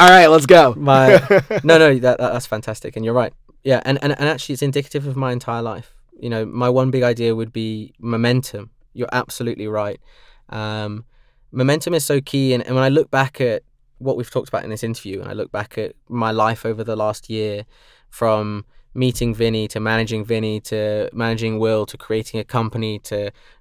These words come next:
Speaker 2: creating, you know, Weather Report to then doing all this other stuff, you know, like, and to, to being on the, on, on the edge of losing my life and then coming back and doing this other stuff and, and, and trying to find myself in the world again,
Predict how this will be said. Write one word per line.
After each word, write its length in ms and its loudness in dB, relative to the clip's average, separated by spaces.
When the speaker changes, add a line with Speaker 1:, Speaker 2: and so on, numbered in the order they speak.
Speaker 2:
creating, 800 -6
you 120 -6
know, 120 -4
Weather 240 2
Report 540 0
to 100 -10
then 380 -6
doing 180 0
all 60 0
this 100 -2
other 160 0
stuff, 340 -4
you 60 -6
know, 160 -2
like, 260 -4
and 180 -8
to, 340 0
to 320 -2
being 240 2
on 120 0
the, 140 -2
on, 160 -4
on 100 -6
the 100 2
edge 120 -2
of 120 -4
losing 340 -2
my 140 -2
life 460 -2
and 120 -8
then 100 -8
coming 340 -2
back 260 -2
and 100 -6
doing 160 -4
this 140 -8
other 140 -6
stuff 400 -6
and, 140 -10
and, 200 -8
and 140 -4
trying 200 -2
to 120 -10
find 760 -4
myself 580 -2
in 60 -8
the 80 -6
world 320 0
again, 420 -6